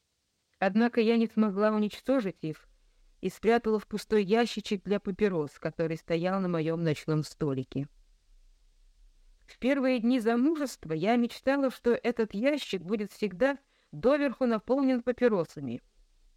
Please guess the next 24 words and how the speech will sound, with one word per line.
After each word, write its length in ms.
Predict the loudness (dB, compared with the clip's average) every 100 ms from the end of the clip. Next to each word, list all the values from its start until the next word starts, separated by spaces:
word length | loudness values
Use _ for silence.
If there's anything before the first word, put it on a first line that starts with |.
| _
Однако 380 | -2 0 0 0
теперь 400 | -4 -2 0 2
он 160 | 2 2
служил 360 | 0 0 -2
хранилищем 680 | -2 -4 0 -2 -2 -2 -2
для 140 | -2 -4
случайной 560 | -4 -2 0 2 0
запонки, 720 | 0 0 0 -2 -6 -6 -6 -8 _ _
приколок 480 | -4 2 4 4 2
для 200 | 0 2
волос 520 | 2 2 0 -2 -10 -10
и 80 |
квитанции 640 | -6 -6 -2 0 0 0 -6
из 100 | -4
прачечной. 680 | -2 -2 -4 -12 -10 -10 -12 _ _ _ _ _ _ _ _ _ _ _ _ _ _ _ _ -2
Нянька 720 | 2 4 2 0 4 6 4
ушла, 500 | 2 -4 0 2 0
чтобы 340 | -2 -2 -2
сделать 380 | -2 2 2 2
по 140 | -2
моей 260 | 0 0 -2
просьбе 560 | -2 -2 0 -2 -4 -6 _ _ 0
кое-какие 540 | 2 2 0 -2 -4
покупки. 680 | -2 -6 -6 -18 -14 -10